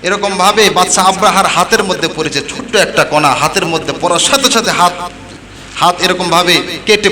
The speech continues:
পড়ে গেছে। এরকমভাবে হাতিগুলার সাথে পড়ার কারণে হাতিগুলা চলে গেছে। এরকমভাবে যত সৈন্যবাহিনী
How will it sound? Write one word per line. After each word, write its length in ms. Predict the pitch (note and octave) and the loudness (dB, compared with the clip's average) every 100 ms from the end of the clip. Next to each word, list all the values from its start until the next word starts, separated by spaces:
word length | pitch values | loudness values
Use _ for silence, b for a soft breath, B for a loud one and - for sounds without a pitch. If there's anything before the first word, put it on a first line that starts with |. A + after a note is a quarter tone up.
| G3 | 0
পড়ে 180 | A3 | -2
গেছে। 280 | D3 - - - - - - B B | 0 0 0 -4 -12 -16 -18 B B
এরকমভাবে 400 | D3+ F#3+ G3+ F#3+ | -2 0 0 2
হাতিগুলার 520 | D3+ F#3 G3+ G#3+ A3+ | 2 2 0 0 0
সাথে 240 | A3 G3 G3 G3+ | 0 -2 -2 2
পড়ার 180 | G3+ | 2
কারণে 240 | G3+ G#3 F#3+ | 4 2 2
হাতিগুলা 420 | E3 G3 G#3 G3+ | 0 0 0 0
চলে 280 | - B3 A#3+ | 2 4 4
গেছে। 500 | A3 G3+ D3 - D3+ - | 2 0 -2 -4 -12 -10
এরকমভাবে 440 | E3 F#3+ G3 F3+ F3 | -6 -4 -2 -2 -2
যত 220 | F3+ F#3 | -2 -2
সৈন্যবাহিনী 680 | F3 F#3 F3+ D#3 D#3 E3 | -4 -2 -2 0 2 2